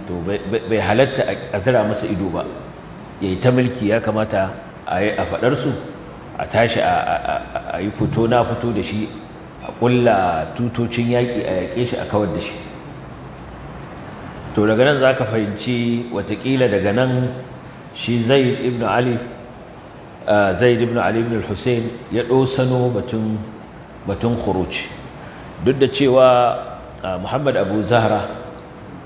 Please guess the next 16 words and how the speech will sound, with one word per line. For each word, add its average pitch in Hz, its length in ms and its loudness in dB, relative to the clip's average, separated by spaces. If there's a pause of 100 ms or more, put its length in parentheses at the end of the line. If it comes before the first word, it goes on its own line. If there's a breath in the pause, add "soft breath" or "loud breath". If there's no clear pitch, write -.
(440)
Muhammad 113 300 2
Abu 92 260 2
Zahra, 107 400 2 (1200)
ah, 90 300 2
a 87 80 0
cikin 110 240 0
littafinsa 107 560 4
Al-Imam 92 380 0
Zaid, 98 260 0 (400)
yana 107 240 2
da 95 80 0
littafi 104 400 0
Al-Imam 92 380 0
Zaid 101 180 0
ibn 98 160 -2
Ali 87 240 0